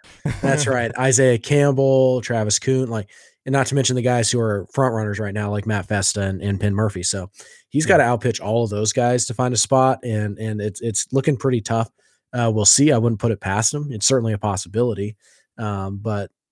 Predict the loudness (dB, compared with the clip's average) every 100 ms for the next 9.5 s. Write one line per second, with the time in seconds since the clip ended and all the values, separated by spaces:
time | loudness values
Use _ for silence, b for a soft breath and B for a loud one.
0 | _ -4 2 2 4 2 2 0 -2 -2
1 | 0 -2 -4 -6 -8 -8 -6 -4 -2 0
2 | 0 -2 -2 -4 -4 -4 2 2 2 2
3 | 0 0 0 0 0 -2 0 0 0 0
4 | 0 0 -2 -4 -6 -10 b b b b
5 | 0 0 0 0 0 2 0 -2 -2 0
6 | 2 2 2 2 2 2 0 -2 0 2
7 | 2 0 -2 -2 -2 -4 -4 -4 -4 -8
8 | B B B 2 4 4 2 2 2 0
9 | -2 -4 -6 -10